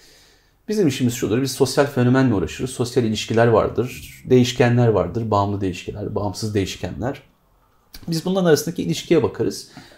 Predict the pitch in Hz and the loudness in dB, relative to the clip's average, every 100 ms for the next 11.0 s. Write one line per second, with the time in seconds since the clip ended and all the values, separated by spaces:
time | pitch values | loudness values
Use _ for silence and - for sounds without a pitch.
0 | _ 214 269 202 196 180 - 151 156 147 | _ 2 4 2 -2 -4 -4 2 4 6
1 | 123 107 98 - _ 120 123 - 135 131 | 4 4 2 -2 _ 0 0 2 2 4
2 | 127 120 - _ _ - _ 110 110 123 | 2 0 -12 _ _ -20 _ -10 4 8
3 | 117 110 101 - 110 104 101 98 - 127 | 10 8 6 0 2 4 2 0 2 4
4 | 143 131 120 107 - - 127 120 - 139 | 4 4 2 0 -6 -2 -2 -2 -4 -8
5 | - 110 104 - _ _ _ _ _ _ | -4 -4 -4 -10 _ _ _ _ _ _
6 | - 113 - - 127 214 151 123 120 - | -6 -4 -4 -4 -2 0 0 -2 -4 -16
7 | _ - _ _ 269 196 143 - - 202 | _ -20 _ _ -2 0 -2 0 2 2
8 | 135 113 107 104 110 - - _ - 135 | 2 2 0 -2 -4 -6 -10 _ 0 2
9 | 156 160 160 156 151 160 156 156 156 127 | 4 2 0 2 2 2 2 0 4 4
10 | 104 107 92 87 - - - 117 208 - | 2 -2 -4 -6 -8 -14 -10 -2 -2 -4